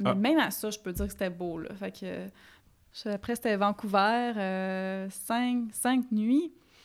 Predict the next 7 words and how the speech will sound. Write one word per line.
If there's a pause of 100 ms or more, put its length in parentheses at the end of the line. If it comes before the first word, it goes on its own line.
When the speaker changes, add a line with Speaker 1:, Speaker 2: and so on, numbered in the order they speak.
(600)
Speaker 1:
Ouais. (100)
Speaker 2:
Vancouver,
t'as, (260)
t'as
pas
été,
euh